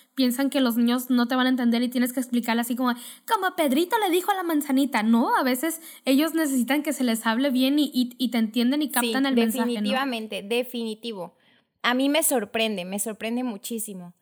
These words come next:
Speaker 2: Por eso también considero que una de las características que tiene que tener una catequista o un catequista es el de escuchar. ¿no? No este monólogo de que aquí les voy a venir a dar mi gran prédica. No, no, no. Los niños,
Speaker 1: Ujú.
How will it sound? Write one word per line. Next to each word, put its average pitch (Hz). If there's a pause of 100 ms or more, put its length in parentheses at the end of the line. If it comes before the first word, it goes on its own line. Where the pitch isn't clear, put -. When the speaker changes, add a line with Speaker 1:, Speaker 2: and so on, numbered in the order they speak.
(280)
Speaker 2:
Por 240
eso 254
también 233
considero 240
que 262
una 277
de 294
las 226
características 214
que 233
tiene 254
que 277
tener 208
una 277
catequista 214
o 202
un 226
catequista 247 (460)
es 254
el 277
de 233
escuchar. 196 (1080)
¿no? 202
No 247
este 277
monólogo 247
de 202
que 233
aquí 226
les 330
voy 311
a 320
venir 269
a 269
dar 269
mi 277
gran 254
prédica. 247
No, 202
no, 247
no. 233 (520)
Los 240
niños, 269
Speaker 1:
Ujú. 233